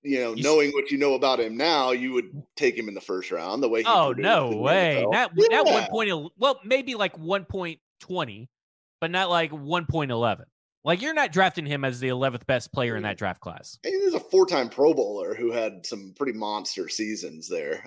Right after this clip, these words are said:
Speaker 1: Um, I don't know. I, I think I'm not totally sold on Flowers. I would have him as, like, a late round one kind of guy. I think he is a first-round pick,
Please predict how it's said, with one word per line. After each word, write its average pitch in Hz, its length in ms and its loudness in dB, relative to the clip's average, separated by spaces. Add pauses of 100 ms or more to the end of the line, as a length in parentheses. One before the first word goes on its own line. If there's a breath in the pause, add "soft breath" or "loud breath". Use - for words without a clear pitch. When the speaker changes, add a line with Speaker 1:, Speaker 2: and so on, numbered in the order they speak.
Speaker 1:
Um, 113 540 -2 (240)
I 180 100 4
don't 170 140 6
know. 127 100 4
I, 170 200 4 (120)
I 180 100 6
think 185 440 4 (920)
I'm 220 200 6
not 233 320 6
totally 175 440 6
sold 147 340 6
on 123 400 0
Flowers. 120 460 4
I 143 160 4
would 180 140 6
have 147 200 4
him 139 200 2
as, 127 140 0
like, 123 160 4
a 120 60 4
late 110 360 0
round 113 360 0
one 110 320 -2
kind 110 200 -2
of - 120 -8
guy. 107 400 2
I 117 40 4
think 214 200 2
he 202 100 0
is 180 140 8
a 147 60 2
first-round 113 480 0
pick, 107 360 0